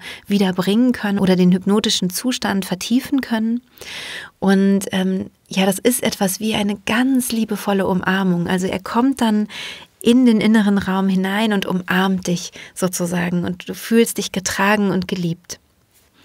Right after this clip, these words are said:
Also diese Sachen gibt es ja auch. Das heißt, ihr könnt trotzdem ein Gefühl haben von, "Ich werde geliebt, ich werde unterstützt." Ihr Partner, ihr könnt auch das Gefühl haben, "Ich unterstütze meine Frau und zeige ihr, dass ich für sie da bin,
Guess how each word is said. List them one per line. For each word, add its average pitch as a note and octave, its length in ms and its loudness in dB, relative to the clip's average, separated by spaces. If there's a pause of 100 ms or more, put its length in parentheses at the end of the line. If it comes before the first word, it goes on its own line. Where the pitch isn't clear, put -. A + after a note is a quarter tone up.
(100)
Also G3 180 2
diese A3 300 0
Sachen G3 260 0
gibt G3 180 -2
es F#3 140 -6
ja F#3 180 -6
auch. F3+ 220 -8 (380)
Das F#3 180 -4
heißt, A3+ 320 2 (640)
ihr G3 140 2
könnt G3+ 300 2
trotzdem A#3+ 460 0
ein G3 180 2
Gefühl G3 500 2
haben F#3 280 2
von, F#3 480 0
"Ich - 160 -8
werde F3+ 200 -2
geliebt, G3 380 0
ich F#3 140 -4
werde F#3 180 0
unterstützt." F#3 640 -2 (300)
Ihr G3+ 100 0
Partner, G3 580 0 (260)
ihr F#3+ 100 2
könnt F#3+ 260 2
auch F3+ 60 -2
das F3+ 180 -6
Gefühl F#3 320 0
haben, F#3 140 2
"Ich F3+ 100 0
unterstütze F#3+ 600 0
meine F#3+ 260 0
Frau F#3 380 -2
und F#3 200 0
zeige F#3 300 0
ihr, F#3 40 0
dass F3+ 140 -2
ich - 100 -10
für - 120 -6
sie F#3 120 2
da F#3 280 2
bin, F#3+ 180 2